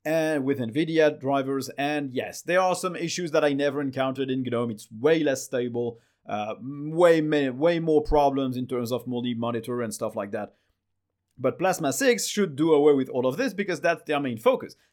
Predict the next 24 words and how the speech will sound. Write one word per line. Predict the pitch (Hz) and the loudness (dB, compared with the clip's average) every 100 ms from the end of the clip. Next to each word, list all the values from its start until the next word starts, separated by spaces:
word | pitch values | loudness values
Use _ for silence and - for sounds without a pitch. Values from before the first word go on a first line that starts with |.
| _ | _
And | 151 147 | -4 -4
Fedora | 139 123 220 285 277 | -4 2 6 6 4
is | 254 247 | 0 -4
the | 214 | -4
distro | 175 151 170 - 180 180 _ _ | -2 0 0 0 -4 -4 _ _
to | - 202 | -4 -2
do | 139 139 | 0 0
these | 156 - | -2 -2
kind | 120 131 | -4 -2
of | 156 | -2
moves. | 247 277 - _ _ - | 0 0 -2 _ _ -8
Uh, | 117 | -6
they | 113 120 | -4 -2
move | 127 127 | -2 -2
to | 110 | -6
Pipewire | 143 175 208 226 233 226 | 0 0 2 2 2 2
first, | 233 233 175 | 2 0 2
they | 151 | 0
move | 143 - | -2 -6
to | 117 | -4
Wayland | 113 147 190 | -2 0 0
on | 208 | 0
gnome | 196 208 214 | 0 -2 -2
first. | 208 208 | -2 -4